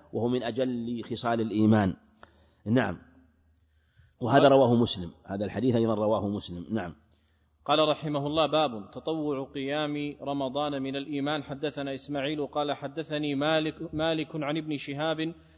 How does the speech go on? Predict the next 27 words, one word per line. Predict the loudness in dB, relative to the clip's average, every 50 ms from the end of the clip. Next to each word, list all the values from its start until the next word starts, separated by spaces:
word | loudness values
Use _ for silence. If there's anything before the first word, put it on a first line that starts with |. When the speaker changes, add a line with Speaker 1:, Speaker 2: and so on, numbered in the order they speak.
| _ _ _
Speaker 2:
عن | -4 -2 -2 -2
حميد | -4 -4 -4 -2 -2 -2 -2 -2
بن | -4 -4 -2
عبد | -2 -2 -2 -2 -4
الرحمن | -2 -2 -4 -4 -2 -2 -2 0 0 -2
عن | -2 -4 -6
أبي | -4 -2 -2 -2 0
هريرة | 0 0 0 0 0 0 0 -2 0 -2 -2 -2 -2 -4
أن | -4 -2 -2
رسول | 0 -2 -2 -4 -4 -4 -2
الله | -2 0 0 0 0 0 0 -4
صلى | -6 -6 -4 -2 -2
الله | -2 0 0 0 0 2 0
عليه | 0 -2 -2 -4 -4 -4
وسلم | -4 -6 -6 -4 -4 -4 -2 -2 -2 -2 -4 -4
قال: | -4 -2 0 0 0 0 0 -2 -8 -14 -20 -20 _ _ _ _ _ _ _ _ _ _ _ -4
'من | 0 0 2 2 2 0 0
قام | 0 2 4 4 4 4 2
رمضان | 2 2 2 2 2 0 2 2 4 4 4 2 0
إيمانا | -2 -2 -4 -2 0 0 0 0 0 0 -2
واحتسابا | -2 -2 -4 -6 -6 -10 -12 -6 -2 0 0 0 0 0
غفر | -2 -4 -2 -4 -4 -4 -4 -4 -2 0 0 0
له | 0 0 -2 -2 -2
ما | -2 -2 -2 -2
تقدم | -2 -4 -4 -4 -4 -4 -2 -4 -4 -2 -2
من | -2 -4 -4 -4
ذنبه'". | -4 -6 -6 -8 -12 -14